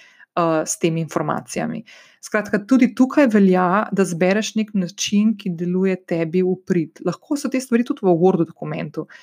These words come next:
Izberi tisti logični način, za katerega veš, da bo deloval tvojemu načinu razmišljanja in nekemu miselnemu toku, ki, eh, s katerim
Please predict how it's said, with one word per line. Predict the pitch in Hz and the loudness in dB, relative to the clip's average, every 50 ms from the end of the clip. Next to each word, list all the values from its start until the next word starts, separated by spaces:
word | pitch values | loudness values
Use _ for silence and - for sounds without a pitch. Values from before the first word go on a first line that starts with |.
| - _ _ _ 196 | -20 _ _ _ -2
Izberi | 165 160 170 208 233 277 285 285 | -2 0 2 2 4 4 4 4
tisti | 302 285 285 - 254 202 | 4 2 4 2 2 4
logični | 180 185 196 214 214 269 262 - - 277 | 6 6 4 4 2 0 -2 -2 0 2
način, | 254 208 185 - - - 226 233 233 | 2 2 2 0 2 4 4 4 4
za | 247 240 | 2 0
katerega | - - - 208 208 220 202 196 175 | -2 -4 -2 0 0 0 0 0 0
veš, | 165 180 190 208 202 | 2 2 2 2 2
da | 202 202 | 2 0
bo | 175 185 185 | 2 2 2
deloval | 175 175 175 165 165 165 180 175 - - | 2 0 0 2 2 2 2 0 -2 -2
tvojemu | 175 165 165 175 175 175 | 0 2 2 2 0 -2
načinu | 175 165 - - 190 175 170 165 | -4 -6 -6 -6 -4 -4 -2 -2
razmišljanja | 165 160 170 165 160 156 - - 180 175 175 175 175 175 170 170 - | 0 0 0 -2 -2 -4 -6 -6 -4 -4 -2 0 0 0 0 -2 -4
in | - 165 160 160 156 151 - - - _ _ - | -8 -8 -6 -8 -8 -10 -14 -20 -20 _ _ -6
nekemu | 185 180 - 185 180 | -6 -4 -2 -2 2
miselnemu | 180 180 202 202 202 208 190 175 175 170 165 | 4 4 4 4 4 0 -2 -2 -2 -4 -4
toku, | - - - 170 165 - - - - - | -2 2 2 2 2 0 -4 -8 -8 -8
ki, | - - 165 160 160 156 - _ - | -4 -2 0 0 0 -2 -4 _ -8
eh, | - 156 147 147 143 147 160 - - _ | -6 -6 -6 -6 -8 -10 -14 -18 -16 _
s | - - | -10 -8
katerim | - 170 - 180 160 160 156 156 | -8 -2 0 0 0 0 -2 -4